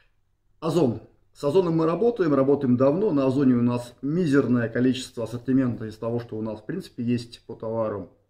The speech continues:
Это связано с техническими, в первую очередь, вопросами. У нас не хватает товара сейчас кон-, конкретно по многим позициям, поэтому на Озон мы отправляем только то, что более всего востребовано из нашего ассортимента, скажем так.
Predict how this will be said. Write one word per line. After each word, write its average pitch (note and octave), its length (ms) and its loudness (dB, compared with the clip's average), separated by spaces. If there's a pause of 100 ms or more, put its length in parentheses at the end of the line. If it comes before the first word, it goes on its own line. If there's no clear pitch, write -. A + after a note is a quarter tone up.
(360)
Это A2+ 160 -10
связано A2+ 320 -4
с G#2 60 -18
техническими, A#2+ 380 -10
в G#2 40 -18
первую G#2+ 220 -10
очередь, - 160 -20
вопросами. C3 480 -6
У G#2+ 80 -8
нас G#2+ 180 -10
не - 60 -20
хватает A#2 320 -10
товара C#3+ 260 -6
сейчас A2+ 200 -14
кон-, G#2+ 180 -14
конкретно A2 560 -14
по - 160 -18
многим G#2 240 -10
позициям, A2 500 -14
поэтому A2 360 -10
на A2+ 140 -8
Озон C3 220 -2
мы B2+ 280 0 (540)
отправляем D#3+ 420 2
только C#3+ 260 0
то, G3 200 6
что C#3 480 2 (240)
более B2+ 260 0
всего B2 200 -2
востребовано G#2+ 600 -4
из G2 80 -12
нашего A2 320 -10
ассортимента, G#2 520 -14
скажем G2+ 280 -18
так. G2+ 180 -16